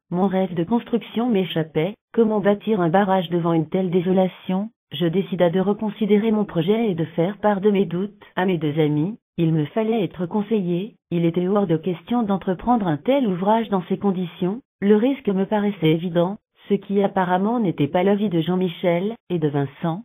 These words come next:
qui de leur côté pensaient tout à fait possible la construction d'un barrage. Je pense que nous devrions remettre à plus tard notre projet, nous y arrivions jamais, l'eau est beaucoup trop haute, nous risquons d'être emportés au loin et de nous noyer. À ces mots J M réagit avec énergie.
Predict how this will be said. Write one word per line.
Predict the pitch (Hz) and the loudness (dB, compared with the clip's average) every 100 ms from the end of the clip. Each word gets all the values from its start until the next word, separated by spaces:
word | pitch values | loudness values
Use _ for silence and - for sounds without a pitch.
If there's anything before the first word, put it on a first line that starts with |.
| _ | _
qui | - 226 | -6 -2
de | 175 | 0
leur | 160 143 | -2 -2
côté | 180 170 170 | -4 -2 -2
pensaient | 185 170 233 226 | -2 -2 0 0
tout | 233 | -2
à | 226 | -4
fait | 214 208 233 | -2 -2 0
possible | 233 208 - 240 185 | 0 0 0 -2 0
la | 165 160 | -2 0
construction | 233 233 233 214 - 196 | -2 -2 -2 -4 -4 -2
d'un | 196 185 | 0 0
barrage. | 185 156 135 127 127 131 _ _ _ _ 165 | 0 0 -4 -4 -8 -14 _ _ _ _ -6
Je | 175 | -2
pense | 208 175 175 | 0 0 0
que | - | -2
nous | 196 175 | -2 0
devrions | 175 202 226 196 180 | 2 2 2 2 2
remettre | 180 185 170 165 | 0 0 -2 0
à | 170 | -2
plus | 165 196 | 0 -2
tard | 233 247 247 | 0 0 2
notre | 185 156 170 | 0 0 -2
projet, | 185 180 151 160 190 _ 175 | -2 -2 -2 -4 -8 _ -4
nous | 180 | -2
y | 165 | 0
arrivions | 170 170 180 180 | 0 0 0 0
jamais, | 160 196 190 180 208 - - | 2 2 2 -2 -4 -8 -2
l'eau | 190 185 | 0 0
est | |
beaucoup | 160 170 170 | 0 -4 -4
trop | 170 180 170 165 | -6 -2 0 0
haute, | 208 233 - - _ | -2 -6 -18 -20 _
nous | 165 165 | 0 2
risquons | 202 202 - 208 | 0 -4 -4 -2
d'être | 160 147 208 | 0 0 -2
emportés | 175 175 170 226 | -2 -4 -2 -2
au | 190 | 0
loin | 165 156 156 190 - | 2 2 -2 -4 -4
et | 170 | -2
de | 170 | 0
nous | 175 | 0
noyer. | 170 196 143 139 131 _ _ _ _ - | 2 0 -2 -4 -6 _ _ _ _ -6
À | 202 | -4
ces | 208 | 0
mots | 196 202 | 0 0
J | 185 190 | 0 0
M | 156 180 190 | 0 0 -4
réagit | 190 202 185 185 226 | -4 -2 0 0 0
avec | 160 151 170 | 0 0 0
énergie. | 180 185 170 165 185 | 0 0 -2 -2 -4